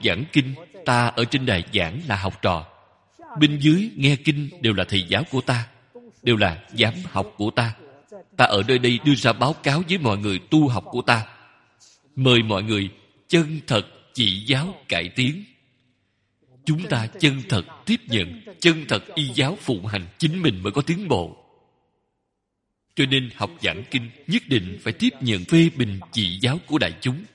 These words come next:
Đại chúng không phê bình chỉ giáo thì là không quan tâm đối với bạn. Chân thật ái hộ bạn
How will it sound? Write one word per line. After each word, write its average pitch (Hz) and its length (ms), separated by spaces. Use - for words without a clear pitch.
Đại 110 220
chúng 185 420
không 165 120
phê 170 160
bình 117 300
chỉ 110 80
giáo 143 240
thì 135 120
là 98 400
không 135 360
quan 135 300
tâm 123 260
đối 139 180
với 185 100
bạn. 90 260
Chân 147 200
thật 104 160
ái 143 220
hộ 107 360
bạn 92 320